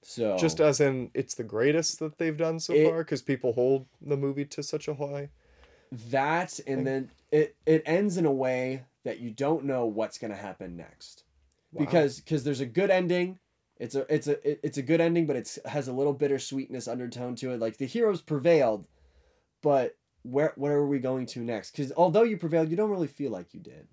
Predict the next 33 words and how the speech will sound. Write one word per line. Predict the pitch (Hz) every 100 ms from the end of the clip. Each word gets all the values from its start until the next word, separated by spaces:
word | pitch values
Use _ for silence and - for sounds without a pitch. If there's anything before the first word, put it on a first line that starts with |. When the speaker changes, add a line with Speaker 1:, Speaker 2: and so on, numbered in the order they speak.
| _ _ -
Speaker 1:
Like, | 131 127
you're | 165
in | 185
this | 170 147
limbo. | 135 135 113 95 73 - _ _
Speaker 2:
Interesting. | 135 131 120 113 123 - -
Speaker 1:
In | - 143 143
this | 139
limbo | 139 147 135 113
state. | - - 98 -
And | 120
when | 139
you | 185
finish | 202 185 165
the | 147
game, | 139 131
you'll | 123
know | 120
exactly | 117 - 117 123 120 120
what | 110
I'm | 104
talking | 101 90 - 78
about. | 85 73 - _ _ _ _
So | -
it's | 151 -
just | 165
like, | 170 143 -
you, | 143 143 -
you, | 151 156 151
you, | 160 156
you | 156 151
won, | 143 185 170 120
but, | 110 107